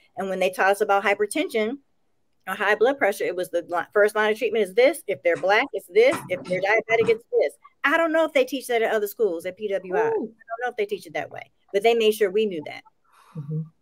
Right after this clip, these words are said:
Speaker 2: Doctor Maya, before I get to you, Doctor Higgy, we, we're gonna round it out 'cause this will kinda bridge you two. Um, my twenty-three, I have, um, two daughters. My youngest daughter is twenty-three,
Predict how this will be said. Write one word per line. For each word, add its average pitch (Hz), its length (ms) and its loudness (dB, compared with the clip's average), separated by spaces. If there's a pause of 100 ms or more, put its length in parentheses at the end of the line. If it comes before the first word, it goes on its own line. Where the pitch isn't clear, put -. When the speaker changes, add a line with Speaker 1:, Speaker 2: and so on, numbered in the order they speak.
(480)
Speaker 2:
Doctor 254 320 4
Maya, 247 280 4
before 233 320 0
I 262 100 4
get 240 180 -4
to 214 100 -8
you, 214 180 -4
Doctor 220 380 0
Higgy, 196 340 -2
we, 190 140 -4
we're 185 220 -4
gonna 185 100 -4
round 196 240 2
it 190 80 2
out 180 220 4
'cause 214 120 -2
this 220 220 4
will 214 80 0
kinda 202 300 4
bridge 190 420 6
you 202 220 2
two. - 360 -2 (480)
Um, 208 380 8
my 214 160 8
twenty-three, 240 600 2
I 208 60 6
have, 202 320 4
um, 190 280 4
two 277 200 2
daughters. 180 400 2
My 190 160 0
youngest 233 460 4
daughter 185 280 4
is 190 120 -4
twenty-three, 196 880 0